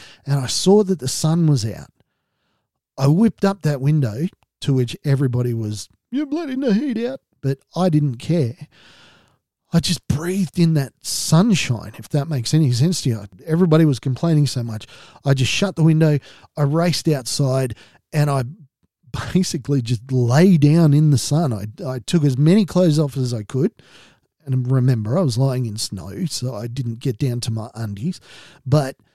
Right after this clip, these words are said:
you know, I had a pair of shorts on. I took whatever jumper I was wearing off, and I was just laying there in that sunshine. And it was, like, a day or two after when everybody started to say, "Wow, you really missed the sun."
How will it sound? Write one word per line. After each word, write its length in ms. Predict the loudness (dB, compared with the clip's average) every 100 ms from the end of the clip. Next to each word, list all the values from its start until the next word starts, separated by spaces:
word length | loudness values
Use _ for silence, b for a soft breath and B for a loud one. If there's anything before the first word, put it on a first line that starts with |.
| _ -2
you 140 | 2
know, 160 | 4 4
I 80 | 4
had 140 | 4
a 40 |
pair 240 | 2 2 2
of 80 | 0
shorts 360 | 0 0 2
on. 160 | 0 2
I 80 | 0
took 280 | -2 -2
whatever 360 | 0 2 4 2
jumper 480 | 0 0 2 4 4
I 40 |
was 220 | 4 4
wearing 300 | 2 2 2
off, 200 | 2 0 -2 B B B
and 120 | -6
I 40 | -4
was 160 | -4
just 220 | -4 -6 -6
laying 480 | -6 -4 -4 -2
there 220 | 0 2 0
in 120 | -2
that 220 | -6 -8
sunshine. 640 | -4 -2 -2 -2 -6 -8 -18 B B B B
And 120 | 0
it 80 | 0
was, 160 | 0 0
like, 220 | 0 -2 -4
a 80 |
day 360 | -2 0 0 4
or 120 | 2
two 340 | 2 0 0 0
after 400 | 0 -2 0 -2
when 220 | 0 -2 0
everybody 420 | 0 2 2 0
started 460 | 0 -2 -2 -2
to 80 | -4
say, 380 | -4 -2 0 -2 B B B B
"Wow, 500 | -4 -2 -2 -2 -6 _ _
you 400 | -6 2 6 6
really 800 | 4 4 6 6 6 4 2 2
missed 360 | 2 2 0
the 120 | -2
sun." 360 | -2 -4 -8 -14